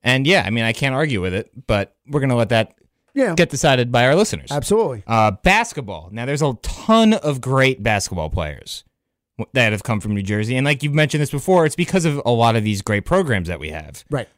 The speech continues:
Speaker 1: Rose-,
Speaker 2: Absolutely.
Speaker 1: Roselle Catholic, Trenton
Speaker 2: Yep.
Speaker 1: Catholic. You got a lot of those, those schools. That being said, I'm gonna name a bunch of, I think we're both going to agree on, on this one. I hope.
Speaker 2: Hmm.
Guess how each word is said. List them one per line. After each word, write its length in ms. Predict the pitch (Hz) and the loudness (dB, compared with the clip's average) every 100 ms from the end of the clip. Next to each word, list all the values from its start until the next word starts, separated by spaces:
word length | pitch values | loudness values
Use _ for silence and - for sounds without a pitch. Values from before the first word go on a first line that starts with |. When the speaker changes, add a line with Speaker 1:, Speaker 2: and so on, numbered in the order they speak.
| - | -4
Speaker 1:
Rose-, 180 | 123 131 | 0 2
Speaker 2:
Absolutely. 220 | 170 156 | 2 2
Speaker 1:
Roselle 320 | 156 143 131 120 | 2 4 2 0
Catholic, 640 | 135 117 113 107 101 - | 0 0 0 -4 -4 -6
Trenton 260 | - 135 110 | -2 -2 -2
Speaker 2:
Yep. 60 | |
Speaker 1:
Catholic. 380 | 110 101 101 98 | -2 -2 -2 -6
You 80 | 110 | -2
got 160 | 120 117 | 0 2
a 40 | |
lot 180 | 113 117 | 2 2
of 40 | 110 | 0
those, 160 | 104 - - | -4 -8 -8
those 240 | 117 95 | -4 -4
schools. 600 | - - 170 104 82 - _ _ _ _ _ _ _ | -2 2 4 4 -2 -10 _ _ _ _ _ _ _
That 180 | 214 240 | 0 0
being 220 | 214 156 | 0 0
said, 500 | 117 - 165 139 110 - | -2 -2 2 2 2 0
I'm 100 | 143 | -2
gonna 160 | 190 165 | 0 2
name 280 | 147 143 | 2 2
a 80 | 143 | 2
bunch 300 | 123 131 - | 0 0 0
of, 120 | 131 - | -4 -2
I 80 | 135 | -2
think 220 | 143 190 | 0 0
we're 140 | 160 160 | 2 0
both 280 | 123 131 120 | 2 0 0
going 240 | 123 123 | 0 2
to 100 | 117 | 0
agree 360 | 113 104 113 113 | 0 0 0 2
on, 440 | 110 110 107 107 - | 2 2 0 -2 -4
on 200 | 107 110 | -2 0
this 180 | 110 - | 0 0
one. 280 | 127 127 - _ _ _ _ _ _ - | 0 0 -2 _ _ _ _ _ _ -4
I 60 | |
hope. 300 | 92 110 127 - - _ _ _ - | 0 2 2 0 -2 _ _ _ -6
Speaker 2:
Hmm. 320 | 120 110 | -4 -4